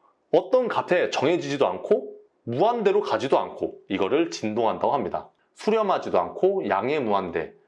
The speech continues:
음의 무한대로 발산하지 않으면 진동한다. 사실 이거는 전기기사에서 나오지 않아요. 기본 문제는 나와요? 나오지 않아요. 깊게 다루진 않을게요. 왔다 갔다 한다, 진동한다. 영, 이, 영, 이 계속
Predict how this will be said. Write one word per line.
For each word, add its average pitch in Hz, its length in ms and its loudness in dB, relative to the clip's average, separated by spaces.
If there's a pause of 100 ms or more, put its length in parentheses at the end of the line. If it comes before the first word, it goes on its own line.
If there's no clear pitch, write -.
(140)
음의 170 240 2
무한대로 120 640 2
발산하지 147 600 2
않으면 101 400 0
진동한다. 98 680 -2 (320)
사실 180 320 0
이거는 156 380 0
전기기사에서 131 840 0
나오지 110 380 0
않아요. 90 400 -4 (1040)
기본 131 240 0
문제는 131 220 0
나와요? 92 440 2 (460)
나오지 110 360 2
않아요. 80 360 -4 (840)
깊게 175 300 0
다루진 107 340 -2
않을게요. 90 520 -2 (540)
왔다 - 380 2
갔다 170 300 0
한다, 151 360 0
진동한다. 151 840 0 (300)
영, 123 380 0
이, 127 380 -2
영, 123 340 0
이 135 340 -4
계속 202 400 -4